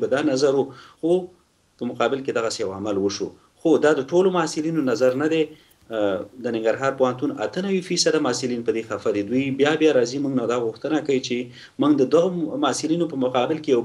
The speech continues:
بل لاریون وباسو. مګر موږ نه غواړو چې دغسې تشنجات رامنځته کی-، شي، آه، تاوتریخوالي رامنځته شي. زموږ، آه، په صلاحیت کې چې څه دي، هغه د قوانینو او د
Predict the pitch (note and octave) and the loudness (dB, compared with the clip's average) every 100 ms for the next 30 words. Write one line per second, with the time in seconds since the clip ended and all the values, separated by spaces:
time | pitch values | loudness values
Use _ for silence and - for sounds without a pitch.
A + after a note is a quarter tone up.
0 | D#3+ F#3+ D3 A2+ A#2 A2 G#2 G2+ - F#2+ | 4 6 4 4 -2 -2 2 2 0 -10
1 | F2+ _ - _ _ - C3+ C#3 C3+ C#3+ | -12 _ -20 _ _ -6 -2 0 -2 -4
2 | F#3+ G#3+ G3 F#3 F#3 E3 E3 C#3 D3+ B2 | -4 0 0 6 6 6 2 0 2 2
3 | - A#2 A#2 - _ - - A2+ A2 C3+ | -2 -4 -4 -8 _ -10 -8 -6 -2 0
4 | C#3+ B2+ B2 B2 A#2+ - G#2 - A2+ G#2 | 0 0 0 -2 -6 -4 -4 -4 -8 -6
5 | G2+ - A2+ G#2+ - _ G2+ G2 F#2 F#2 | -6 -6 -6 -10 -14 _ -4 0 0 0
6 | G2+ - F#2+ C3 D3 D3 C3 B2 B2 - | -4 -4 -2 4 4 4 2 0 -6 -4
7 | G#2 - G#2+ G#2 - _ _ G#2 A2+ E3+ | -4 -4 -6 -6 -10 _ _ -2 0 0
8 | G3+ G3 - - A#2+ A#2+ - - - - | -2 -4 -8 -10 -8 -8 -8 -12 -14 -20
9 | - B2+ - A#2+ A#2 C#3 E3+ E3+ D3 B2 | -4 -4 0 2 2 4 2 2 -4 -2
10 | C3+ C#3 E3+ B2 A#2 C#3+ C3 - - A2+ | -2 -2 0 2 2 2 0 -6 0 2
11 | A2 C3+ D#3+ D3 B2 A#2 | 4 2 2 2 2 0